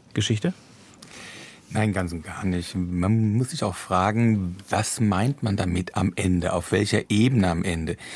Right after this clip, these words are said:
Speaker 2: Die Administration, die gegenwärtige U-S-Administration natürlich hat Vorbehalte gegen Europa, sieht dort nur ihre Eigeninteressen.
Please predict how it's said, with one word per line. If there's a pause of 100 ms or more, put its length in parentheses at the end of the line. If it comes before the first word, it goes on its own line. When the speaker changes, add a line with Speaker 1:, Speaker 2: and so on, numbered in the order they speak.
(320)
Speaker 2:
Die
Administration,
die (240)
gegenwärtige
U-S-Administration
natürlich
hat
Vorbehalte
gegen
Europa, (500)
sieht
dort
nur
ihre
Eigeninteressen.